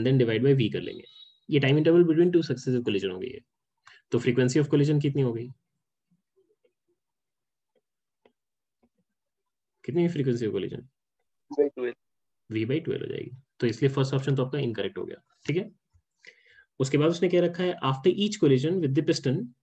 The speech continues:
Speaker 1: the particles speed increases by two V।" ये correct है ना? आप देखो diagram देखो, आपको already मैंने वहां पे दिखा रखा, आया है speed V से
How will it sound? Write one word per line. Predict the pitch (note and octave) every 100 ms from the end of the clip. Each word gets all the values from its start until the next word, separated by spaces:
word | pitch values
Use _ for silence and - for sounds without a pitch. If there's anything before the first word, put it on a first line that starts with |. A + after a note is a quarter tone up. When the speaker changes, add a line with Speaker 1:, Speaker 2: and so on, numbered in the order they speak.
| -
Speaker 1:
the | B2+ B2
particles | A#2+ A#2+ C#3 F#3 F3+
speed | G3 - E3+ F3 -
increases | D3+ C#3 C#3+ C#3+ E3+ D#3+
by | C#3+ D3 D3
two | A#2+
V।" | G#2+ - _ _ -
ये | B2
correct | C#3 D3
है | D#3
ना? | E3+ - _ _ _ _ _ _ _ _ -
आप | A#2+
देखो | C3 D#3
diagram | B2+ C3+ D3+
देखो, | D3+ E3 D#3+
आपको | - C3 -
already | C3+ C3+ D3
मैंने | D3 C#3
वहां | C3
पे | B2+
दिखा | A#2+ A#2
रखा, | G2+ A#2 -
आया | A#2+ C3+ C#3+
है | E3
speed | D#3 - D#3+ C#3+
V | D#3
से | D3 A2 B2+